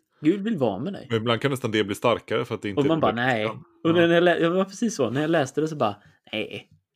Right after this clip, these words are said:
Speaker 1: nej, så är det inte.
Speaker 2: Ja.
Speaker 1: Att Gud älskar mig, fine. Men att Gud
Speaker 2: <laughs> Vill
Speaker 1: vill
Speaker 2: vara
Speaker 1: vara
Speaker 2: med
Speaker 1: med
Speaker 2: mig.
Speaker 1: mig.
Speaker 2: Exakt.
Speaker 1: Eller bara, eller bara tycker jag är helt okej."
Speaker 2: Ja.
Speaker 1: Nej, nej, det känns
Speaker 2: Alltså,
Speaker 1: konstigt.
Speaker 2: det är för bra för att vara sant.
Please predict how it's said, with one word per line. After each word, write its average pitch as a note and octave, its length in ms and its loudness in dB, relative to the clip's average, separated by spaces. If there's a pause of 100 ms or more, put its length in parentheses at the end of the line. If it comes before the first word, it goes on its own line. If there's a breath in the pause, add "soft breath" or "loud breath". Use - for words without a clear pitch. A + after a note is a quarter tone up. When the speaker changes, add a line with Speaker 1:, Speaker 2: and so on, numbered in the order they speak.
Speaker 1:
nej, C#3 140 -4
så D3 120 -4
är A2+ 120 -4
det - 60 -8
inte. - 180 -14 (260)
Speaker 2:
Ja. G2+ 200 -14
Speaker 1:
Att B2+ 120 -10
Gud A2+ 140 -2
älskar A#2+ 300 -2
mig, E3+ 140 2
fine. C3+ 280 -8 (120)
Men C3+ 140 -8
att B2+ 120 -6
Gud G#2 240 -6 (100)
Speaker 2:
<laughs> - 200 -18
Vill B2 80 2
Speaker 1:
vill C#3 120 0
Speaker 2:
vara - 120 4
Speaker 1:
vara F4 160 2
Speaker 2:
med D#4 100 2
Speaker 1:
med - 80 -2
Speaker 2:
mig. D#3+ 300 -8
Speaker 1:
mig. A#3 100 -18
Speaker 2:
Exakt. - 140 -6
Speaker 1:
Eller A#3 240 6
bara, C4+ 220 0
eller C4+ 160 2
bara D4+ 140 2
tycker - 340 -4
jag D3 200 4
är E3+ 40 0
helt A#2 280 -4
okej." - 520 -6
Speaker 2:
Ja. - 200 -12 (440 soft breath)
Speaker 1:
Nej, C3 520 -2
nej, C3+ 220 0
det C#3+ 100 4
känns A#2 200 -4
Speaker 2:
Alltså, A2 120 -8
Speaker 1:
konstigt. G#2 340 -8
Speaker 2:
det A#2 60 0
är A2+ 40 4
för A2+ 120 -2
bra G2+ 180 2
för F#2 180 -2
att E2 60 -4
vara E2+ 120 -8
sant. D#2 100 -20